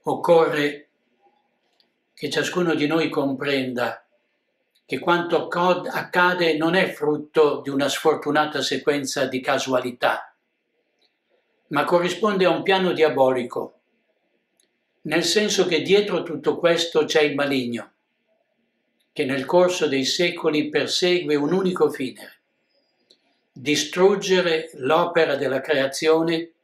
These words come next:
vanificare la redenzione e cancellare ogni traccia di bene sulla terra.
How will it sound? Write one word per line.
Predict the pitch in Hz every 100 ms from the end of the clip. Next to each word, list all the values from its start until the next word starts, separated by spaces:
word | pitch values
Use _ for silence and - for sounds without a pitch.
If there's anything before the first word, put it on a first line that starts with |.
| _ _ _ _ _ _ _ _
vanificare | - 131 156 156 151 135 165 165 175 156
la | 143
redenzione | 139 127 120 117 160 160 170 170 170 - _ _ _ _ _ _ _ -
e | -
cancellare | 156 147 135 151 131 156 160 151 151
ogni | - 135 127
traccia | 131 135 - 139
di | 131
bene | 131 135 123
sulla | - 131 110
terra. | 120 104 - -